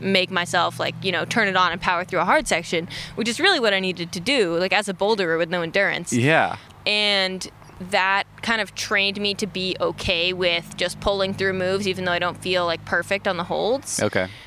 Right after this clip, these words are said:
Speaker 1: 'Cause it was, it was something that was very not intuitive for me. So for me personally, climbing fast was a big part of it.
Speaker 2: Okay.
Speaker 1: But I'm not really sure how much of that was fitness and how much of that was just mental or
Speaker 2: Yeah.
Speaker 1: neuromotor,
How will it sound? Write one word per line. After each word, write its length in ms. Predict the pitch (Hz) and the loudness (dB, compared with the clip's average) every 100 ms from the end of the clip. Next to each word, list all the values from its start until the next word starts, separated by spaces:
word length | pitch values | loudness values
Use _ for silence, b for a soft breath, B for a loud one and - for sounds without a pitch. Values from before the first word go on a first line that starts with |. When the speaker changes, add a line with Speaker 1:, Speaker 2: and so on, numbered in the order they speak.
| B | B
Speaker 1:
'Cause 160 | - 190 | -4 -2
it 80 | 196 | 0
was, 240 | 190 - | -2 -2
it 60 | 202 | -2
was 100 | 196 | 0
something 180 | 220 202 | -2 -2
that 60 | |
was 80 | 180 | -2
very 180 | 185 185 | 0 0
not 120 | 175 | 0
intuitive 340 | 151 - 165 165 | -2 -4 -2 -4
for 100 | 147 | -6
me. 120 | 151 | -6
So 120 | - | -4
for 100 | 185 | -2
me 120 | 226 277 | -2 -2
personally, 800 | - 226 220 247 247 254 262 - - | 0 0 0 -2 0 0 -2 -6 -2
climbing 300 | 214 202 196 | 0 0 -2
fast 600 | - 165 160 170 - - - - | 0 2 2 -2 -6 -10 -14 -2
was 240 | 185 175 | 0 0
a 40 | 165 | -2
big 160 | 139 | -6
part 180 | - 147 | -2 -4
of 60 | - | -4
it. 100 | - - - | -10 -4 0
Speaker 2:
Okay. 320 | 123 117 107 - | 4 4 0 -8
Speaker 1:
But 260 | 180 190 170 - - - - | 0 0 0 -6 -20 -20 0
I'm 160 | 196 202 | 0 2
not 200 | 220 220 | 2 2
really 260 | 208 214 185 | 2 0 0
sure 280 | - 202 | 0 2
how 100 | 185 | 2
much 220 | 180 175 190 | 0 -2 -2
of 120 | 175 | 0
that 180 | 156 156 | -2 -2
was 160 | 175 | -4
fitness 360 | - 165 175 170 | -2 0 -2 -2
and 80 | 190 | -2
how 120 | 170 | -2
much 240 | 165 165 | -2 -4
of 80 | 170 | -4
that 200 | 151 123 | -4 -4
was 160 | - - | -6 -4
just 600 | - 131 156 - - - - | -2 -2 -4 -6 -10 -12 -6
mental 420 | 143 - 139 147 - - - | -6 -4 -4 -4 -10 -20 -6
or 200 | 160 131 - - 92 | -4 -4 -8 -14 -2
Speaker 2:
Yeah. 300 | 120 143 98 104 - - - - | 2 2 0 -6 -18 -18 -16 -8
Speaker 1:
neuromotor, 640 | 180 175 165 160 160 160 | -2 0 0 -2 0 -2